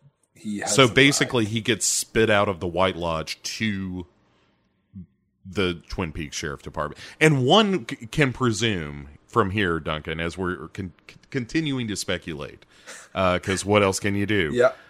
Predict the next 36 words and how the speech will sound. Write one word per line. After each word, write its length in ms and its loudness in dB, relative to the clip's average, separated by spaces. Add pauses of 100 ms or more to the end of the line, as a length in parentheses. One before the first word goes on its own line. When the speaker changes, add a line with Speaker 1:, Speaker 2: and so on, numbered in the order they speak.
(140)
Speaker 2:
Um, 680 6 (1800)
I 200 12
feel 360 4
like 520 4
the 160 -4
White 380 4
Lodge 720 0 (140)
spit 520 -2
him 220 -4
here 320 -2
because 340 -8
it 60 -4
was 120 -8
like, 220 -6
"Okay, 260 -2
well, 200 -4
we, 280 -4 (280)
this 220 0
is 140 -6
where 440 -4 (420)
we've 160 0
assembled 420 -4
our 140 -6
team." 300 -10 (260)
Speaker 1:
Yeah, 240 10
well, 100 2
Speaker 2:
Like, 140 2
our 120 6
crack, 340 6 (180)
our 140 4
crack 320 2
group 440 -2
of 160 -6
White 240 0
Lodge 600 -4 (800)
pro 640 2